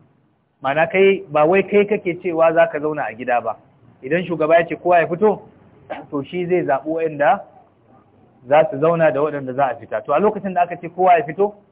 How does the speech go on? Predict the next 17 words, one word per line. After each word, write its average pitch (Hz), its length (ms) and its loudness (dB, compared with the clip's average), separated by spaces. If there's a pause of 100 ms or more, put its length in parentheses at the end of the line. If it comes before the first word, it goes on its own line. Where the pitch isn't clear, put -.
(300)
wajibi 147 480 2
ne, 139 260 -8
a 131 80 -2
nan 151 140 -4
ya 156 140 2
zama 160 160 -4
fardu 147 260 -2
ain. 151 240 0 (460)
Ba 160 180 6
wanda 160 240 0
zai 156 140 -2
koma 151 360 -4
sai 165 100 -2
wanda 170 280 -2
shugaba 143 380 0
ya 170 100 -2
ce 190 180 -2